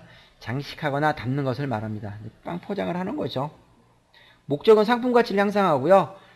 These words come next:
상품 가치를 보존, 저장성 증대, 위생성 향상, 미생물 오염을 방지하는 거죠. 비닐에 이제 쌓아놔서 포장을 하면 위생성 향상을 위해서 진행을 합니다.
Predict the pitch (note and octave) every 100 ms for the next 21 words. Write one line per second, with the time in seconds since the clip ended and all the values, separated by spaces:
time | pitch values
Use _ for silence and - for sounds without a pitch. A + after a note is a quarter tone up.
0 | _ - G3+ G#3 F#3 F3+ E3 D#3 - _
1 | _ _ _ _ - C#3+ C#3 A2 - -
2 | - C3+ D#3+ E3+ F#3 E3+ C3 B2+ A#2 A#2
3 | B2+ F#3 F3 E3 F3 F3 D#3+ A#2+ - -
4 | - - - - B2+ F#3 F3 D3+ C#3 D3
5 | C#3+ - B2+ C3+ C#3 D3+ A2+ A2 - A2+
6 | A2+ G#2+ G#2 D3+ D3+ B2+ A#2 - - -
7 | - - D3 A2+ C#3 C#3 A2 A#2+ C3+ C3
8 | _ _ - _ _ _ C3+ A#2+ A2+ C#3
9 | A#2 D3+ D3+ D#3 D3+ D3+ D3 C#3+ C#3 A#2
10 | A2+ D3 D3 - A2 A2 C3 A2